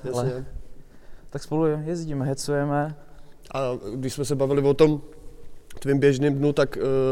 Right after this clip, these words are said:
Speaker 2: co třeba nějaká jako životospráva, nebo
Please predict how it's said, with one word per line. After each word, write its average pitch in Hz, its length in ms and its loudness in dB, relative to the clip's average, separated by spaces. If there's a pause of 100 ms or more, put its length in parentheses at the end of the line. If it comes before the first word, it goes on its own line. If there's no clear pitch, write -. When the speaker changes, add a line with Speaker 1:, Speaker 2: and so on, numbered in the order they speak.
(140)
Speaker 2:
co 131 140 -4
třeba 143 260 0
nějaká 139 560 2
jako 143 220 0
životospráva, 143 880 0
nebo 123 380 0